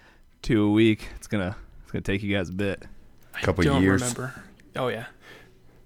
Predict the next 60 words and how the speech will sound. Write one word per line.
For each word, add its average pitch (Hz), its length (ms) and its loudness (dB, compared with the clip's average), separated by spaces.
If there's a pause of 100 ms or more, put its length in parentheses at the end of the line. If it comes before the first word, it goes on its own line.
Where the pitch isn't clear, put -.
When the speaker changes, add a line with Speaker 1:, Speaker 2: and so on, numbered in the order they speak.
(420)
Speaker 3:
I 139 80 -6
Speaker 1:
Is 117 160 2
Speaker 3:
don't 139 140 6
Speaker 1:
there, 131 120 4
uh, 135 40 4
Speaker 3:
remember. 127 400 4
Speaker 1:
is 127 80 0
there, 131 140 2
like, 170 200 2 (220)
Speaker 3:
Huh. - 80 -2
Speaker 1:
main 143 580 0
campaign 123 500 0
missions 147 300 0
or 147 60 -2
something? 165 260 0
So, - 120 -12
like, 104 200 2
where 113 100 4
you 95 120 2
could 107 320 0
gauge 120 600 2 (280)
approximately, 120 520 0
like, 120 140 4
how 127 140 4
far 120 180 6
you 123 80 2
are? 131 140 -2 (1700)
Speaker 3:
Uh, 135 920 0
sh-, - 1160 -16
I 139 120 -16 (300)
think 123 200 -6
so. 285 400 -6
Speaker 1:
He 113 80 2
doesn't 123 220 6
Speaker 3:
I - 20 10
know 143 120 8
Speaker 1:
even - 40 8
know - 60 8
Speaker 3:
there's, 135 80 8
Speaker 1:
if 151 40 4
Speaker 3:
like, 139 80 10
Speaker 1:
there's 113 160 6
main 139 220 8
campaign 113 380 4
<laughs> 107 100 8
missions. 113 640 2
Speaker 2:
How 95 100 8
long 113 140 10
have 131 100 8
you 135 60 10
guys 143 140 10
Speaker 1:
Uh-oh. 135 120 8
Speaker 2:
been 131 60 10
playing 151 240 10
this 165 180 4
game? 165 260 4
Like, 104 120 6
a 87 140 8
year? 139 460 8
Speaker 3:
<laughs> - 60 -20